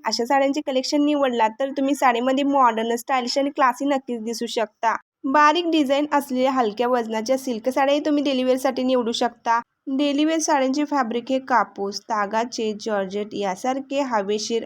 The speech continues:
आणि आरामदायी असे निवडा. आकर्षक अशा पेस्टल कलरमधील साड्या देखील तुम्ही निवडू शकता. डेली वेअर साड्यांमध्ये तुम्हाला आणखीन स्टायलिश आणि स्टनिंग लुक हवा असेल तर ब्लाऊज तुम्ही ट्रेंडी पॅटर्नचे शिवून घेऊ शकता. तुम्ही ब्लाऊजच्या स्लीव्ज आणि फ्रंट नेकवर क्रिएटिव्हिटी दाखवू शकता.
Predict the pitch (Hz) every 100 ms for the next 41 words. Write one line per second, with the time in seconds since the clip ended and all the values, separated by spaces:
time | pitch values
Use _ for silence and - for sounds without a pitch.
0 | - 285 294 302 - 233 226 254 277 269
1 | 247 226 226 220 214 196 _ - 196 -
2 | 208 233 - 233 240 254 208 220 214 247
3 | 247 247 254 269 277 233 233 262 294 302
4 | 302 294 262 269 269 _ 247 233 _ 214
5 | 208 202 190 190 - 202 190 208 254 277
6 | 285 302 - 262 247 277 285 - 262 233
7 | 240 - 269 285 262 226 226 262 285 247
8 | 233 269 285 254 233 - - - 277 254
9 | 254 240 247 269 285 254 240 254 254 226
10 | 220 277 294 254 226 220 214 233 214 -
11 | 208 - _ - 220 214 208 202 185 190
12 | 240 226 - 277 285 285 285 294 294 262
13 | 262 262 247 226 247 262 202 208 220 240
14 | 269 254 226 233 220 -